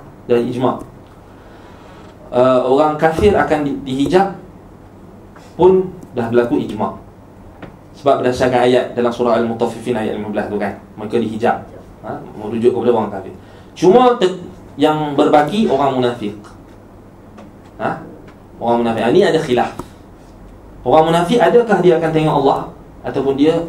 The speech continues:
masuk dalam kategori orang kafir tadi? Sebahagian ulama' berpendapat orang kafir,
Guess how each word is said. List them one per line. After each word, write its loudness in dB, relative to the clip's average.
masuk -2
dalam 0
kategori -2
orang 0
kafir 0
tadi? -8
Sebahagian 4
ulama' 2
berpendapat 2
orang 0
kafir, 2